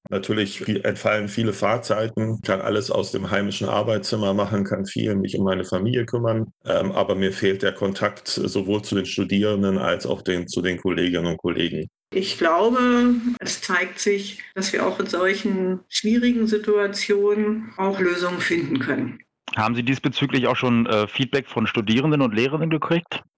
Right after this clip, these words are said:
Speaker 1: Ja, wir sind natürlich, ähm, sowohl mit den Kolleginnen und Kollegen in Kontakt, als auch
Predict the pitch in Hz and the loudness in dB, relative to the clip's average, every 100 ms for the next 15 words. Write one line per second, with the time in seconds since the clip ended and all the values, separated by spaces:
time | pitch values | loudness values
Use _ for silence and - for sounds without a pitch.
0 | _ 101 101 110 101 123 117 117 123 113 | _ 2 2 2 0 2 2 2 0 0
1 | - - 104 98 - - 98 101 95 120 | -2 0 2 2 -2 -4 0 0 2 2
2 | 123 101 107 98 95 95 98 98 107 104 | 2 0 2 2 0 0 0 2 2 2
3 | 98 98 92 110 131 - 117 123 113 - | 2 0 0 0 0 -2 -2 -2 -2 -2
4 | 123 - - 95 101 - 101 - | -4 -6 -2 0 0 0 0 0